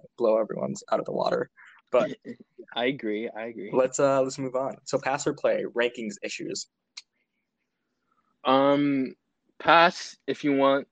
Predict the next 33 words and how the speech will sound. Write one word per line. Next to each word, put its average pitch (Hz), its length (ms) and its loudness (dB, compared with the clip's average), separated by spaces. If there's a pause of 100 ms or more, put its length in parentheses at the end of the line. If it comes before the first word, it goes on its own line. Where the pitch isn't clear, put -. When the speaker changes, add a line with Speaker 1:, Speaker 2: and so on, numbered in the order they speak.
(160)
Speaker 2:
to 120 320 -6
see 131 200 -4
what 131 120 2
I 123 120 4
said 127 280 0
about 123 300 2
the 135 60 -6
rankings 123 360 -4
issues, 131 500 -6 (160)
check 120 200 0
out 117 140 2
my 113 100 -4
post 117 300 -4
in 117 60 -2
A 113 80 0
Q 107 180 -2
D. 127 400 2 (120)
<laughs> - 20 -14 (220)
Shameless 123 380 -2
plug. 123 320 6
Speaker 1:
<laughs> 196 120 2 (240)
Speaker 2:
If 117 160 2
you're 120 120 4
not 123 280 4
in 131 300 2
American 131 400 4
Quidditch 135 320 0
discussion, 143 600 0 (260)
please 131 460 0
join 123 320 -2
American 123 340 -2
Quidditch 123 220 -8
discussion. 127 600 -2